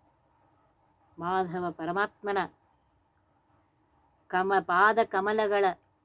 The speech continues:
ಪಾದ ಕಮಲಗಳಲ್ಲಿ ಹೇಗಿದ್ದೀರಿ ಅಂತಂದ್ರೆ ಮಧುಪ,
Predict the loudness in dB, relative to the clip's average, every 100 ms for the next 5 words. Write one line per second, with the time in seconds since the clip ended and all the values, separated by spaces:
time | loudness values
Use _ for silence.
0 | _ _ -8 -6 -6 -6 -6 -4 -2 0
1 | -2 -2 -2 -4 -2 0 2 0 -4 -10
2 | -10 -8 -8 -10 _ _ _ _ _ _
3 | _ _ _ _ _ _ _ -12 -4 0
4 | 0